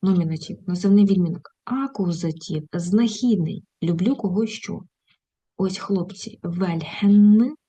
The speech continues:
дізенден. Ось, е, середній вельхес, бачите,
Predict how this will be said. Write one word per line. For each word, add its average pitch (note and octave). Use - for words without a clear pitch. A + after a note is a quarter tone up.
дізенден. E3
Ось, G#3+
е, G#3
середній E3
вельхес, E3+
бачите, G#3+